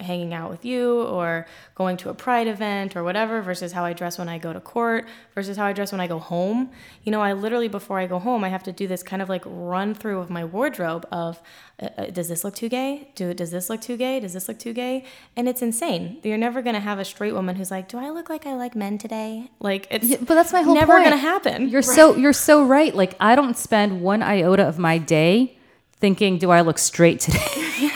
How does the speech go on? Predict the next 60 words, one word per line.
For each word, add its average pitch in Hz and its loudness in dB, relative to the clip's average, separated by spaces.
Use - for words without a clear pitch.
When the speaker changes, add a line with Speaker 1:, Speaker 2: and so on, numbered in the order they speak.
Speaker 1:
it's - -2
crazy. 359 6
Speaker 2:
<laughs> 233 0
Or, 277 12
<laughs> - 6
frankly, 294 6
in 240 6
the 233 6
way 226 6
that 196 0
I'm 208 2
dressed 247 0
right 196 2
now, 180 4
if 175 0
people 180 0
could 175 0
see 175 2
this, 180 2
I 151 0
literally, 165 0
I - -12
think 160 -6
I'm 156 0
homeless. 175 2
Like, 151 -4
I 196 2
jumped 165 2
out 170 8
of 165 4
the 156 0
shower, 156 4
didn't 156 -2
even 151 -2
blow 151 0
dry 156 2
my 143 0
hair. 147 2
I'm 147 -2
dripping 170 2
wet 165 2
hair, 156 0
and 156 -2
my 151 0
jeans 151 0
have 143 -4
twenty 147 -2
holes 143 -4
in 147 -4
them, 143 -4
and 139 -2
I'm 143 -2
wearing 143 0
Stan 151 -4
Smiths, 143 -2
I 131 -6
think, 139 -6
from 147 -6
nineteen 143 -4
eighty-eight. 135 -4